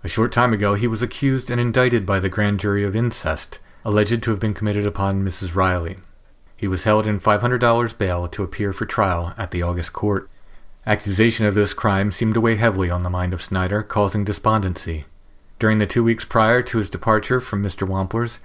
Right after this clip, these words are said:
he went out every evening, a thing that he before had not been accustomed to do. On Monday evening last, Snyder left his place of abode about six thirty, wearing his oldest clothes. That night he did not return. In his room were found a new suit of clothes, his watch, and some money.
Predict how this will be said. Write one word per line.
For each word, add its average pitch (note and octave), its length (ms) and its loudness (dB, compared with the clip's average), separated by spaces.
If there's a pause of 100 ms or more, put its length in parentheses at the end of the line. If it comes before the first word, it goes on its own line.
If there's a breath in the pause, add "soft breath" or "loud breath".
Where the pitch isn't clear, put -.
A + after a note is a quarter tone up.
(240 soft breath)
he A#2 80 -2
went G#2 180 2
out G2+ 220 2
every G#2 220 2
evening, G2+ 480 -2 (120)
a G#2 100 -2
thing A#2 240 2
that G#2 120 2
he A2 80 0
before G#2+ 400 2
had F#2 160 0
not F#2+ 160 0
been G2 140 -4
accustomed F#2+ 460 -4
to F#2 60 -4
do. F#2 320 0 (840)
On F#2+ 120 0
Monday G2 280 2
evening G2 280 0
last, G#2 360 0
Snyder G2+ 360 0
left G#2 240 -2
his A#2 120 -6
place A#2 320 0
of A2 80 -6
abode G#2+ 360 0
about G2 260 0
six - 300 -6
thirty, F2 380 0 (240 soft breath)
wearing F#2+ 260 2
his F#2 180 0
oldest F#2+ 380 0
clothes. F#2 560 0 (720)
That A#2 200 2
night A#2 260 2
he A2 120 -2
did G2 160 4
not G2 200 0
return. F2+ 580 0 (340 soft breath)
In B2 140 2
his D3+ 200 4
room A#2+ 200 4
were A2 100 2
found G2+ 280 2
a F#2+ 60 2
new A2+ 180 4
suit G2+ 200 0
of F2 140 -4
clothes, F2 440 -2
his F#2 240 -8
watch, G2 380 2
and G#2 160 -2
some G2 160 0
money. F2 380 0